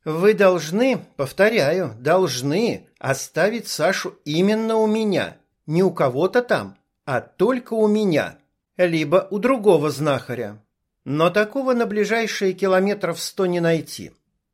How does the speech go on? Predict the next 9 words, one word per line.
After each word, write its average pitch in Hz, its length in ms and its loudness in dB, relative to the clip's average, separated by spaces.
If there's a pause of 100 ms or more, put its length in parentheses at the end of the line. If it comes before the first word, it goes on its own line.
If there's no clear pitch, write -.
(360)
"Всё 156 440 4
равно 156 400 4
не 135 160 0
понял", 117 520 -4 (460)
буркнул 135 480 -2
Дима. 113 380 -6 (840)
"Дайте 208 540 2
закончить". 180 800 -2 (580)
"Извините". 143 840 -2